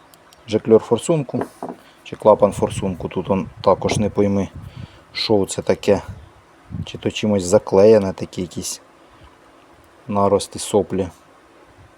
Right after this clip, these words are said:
Видно? Я думаю, вам видно, да? Зараз подивимось. І перевіримо, що у нас тут по регулювання. Вінт L. Вінт L.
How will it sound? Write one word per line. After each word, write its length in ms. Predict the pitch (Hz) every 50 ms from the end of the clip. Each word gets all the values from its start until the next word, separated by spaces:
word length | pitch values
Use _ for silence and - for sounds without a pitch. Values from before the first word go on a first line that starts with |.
| _ _ _ - _ _ _ _ _ -
Видно? 400 | - 110 120 127 113 98 92 92
Я 80 | 101 104
думаю, 320 | 98 101 95 92 90 90
вам 160 | 92 90 87
видно, 340 | 82 82 82 78 80 80 82
да? 200 | 85 110 123 123 120 - - - - - _ - - - - - - - - - - - - - - - - - - - - - - - 127
Зараз 260 | 120 120 113 107 -
подивимось. 720 | - 123 113 95 101 98 95 90 90 90 85 - - - - - - - - - - - - - - - - - - - - - - - - - - - - - - - - - - - - - - - - - - - - -
І 120 | 139 156
перевіримо, 840 | 160 - - 127 120 120 117 117 131 131 123 120 120 117 113 113 107 - -
що 240 | - - - 120
у 60 | 110 107
нас 180 | 107 104 -
тут 280 | - - 104 - - - - - -
по 100 | - 110
регулювання. 920 | 107 107 95 101 107 104 104 101 92 95 92 90 85 - - 92 92 82 82 - - - - -
Вінт 360 | 107 107 107 101 92 - - -
L. 280 | 117 110 101 98 95 - - - - - - - - - - - - - - - - - - - - - - - - - - - - - - -
Вінт 360 | 104 101 101 98 - - - -
L. 280 | - 104 98 92 92